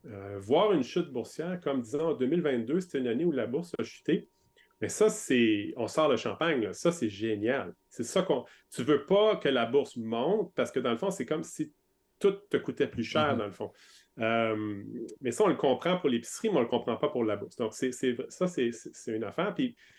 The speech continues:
Speaker 1: puis s-, ou une personne qui est plus âgée et qui peut moins se permettre de vivre la vol-, volatilité, euh, je lui dirais justement, c'est ça, d'avoir un portefeuille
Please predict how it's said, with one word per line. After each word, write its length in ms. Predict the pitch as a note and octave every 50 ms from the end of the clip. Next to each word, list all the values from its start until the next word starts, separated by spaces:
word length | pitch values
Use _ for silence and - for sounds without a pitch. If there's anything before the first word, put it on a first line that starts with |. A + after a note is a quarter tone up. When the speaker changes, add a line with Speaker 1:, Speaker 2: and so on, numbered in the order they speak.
| _ _ _
Speaker 1:
puis 120 | - C#3+
s-, 220 | B2 - - - _ -
ou 160 | G#3 A#3+ C4
une 100 | E3+ C#3
personne 340 | C3+ D#3+ D#3+ - - A3 A#3
qui 100 | - -
est 40 | B2+
plus 200 | - - F3 F3
âgée 880 | E3+ D3+ C3 B2 A#2 G#2+ G#2 G2+ G#2+ A#2 C3 E3 G#3 A3+ A3+ A3+ G#3+ -
et 360 | - C3+ C#3+ D3+ E3 F3 F3 F3
qui 960 | - - - E3+ E3 F3 F3+ F#3 F#3+ G3 G3 G3 G3 G3 G3 G3 G3 - - _ _ _
peut 180 | - - C#3
moins 240 | B2+ C3 C#3+ E3 F#3
se 100 | F3+ -
permettre 400 | - D#3+ A#2+ A2+ B2 C#3+ D#3 D3+
de 80 | C3+ A#2+
vivre 260 | A2 A2+ C3+ D3+ D3
la 80 | D3 B2
vol-, 220 | A2+ A2+ A2+ A2 - _ -
volatilité, 880 | G#2+ G2 C3+ D3+ D#3+ C#3+ A#2 - - C3 G#2+ G2+ - - G3+ A#3+ A#3 - _ _ - _ _ _ _ -
euh, 520 | B2 A#2+ A#2+ A#2+ A#2 A#2 A2+ A#2 A#2 A#2 A2+
je 120 | A2 A2 A#2+
lui 120 | C3 C3
dirais 340 | A#2+ A#2+ C3+ C#3+ E3 E3+ D#3
justement, 400 | C#3+ C#3+ - D#3+ C#3+ C3+ C3+ C3+
c'est 100 | - B2+
ça, 120 | - B2
d'avoir 300 | - A2 A2 A#2+ D3 E3+
un 80 | D#3+ -
portefeuille 720 | - C3 - - - - - - C#3+ C#3+ D3 D#3 D3+ D3+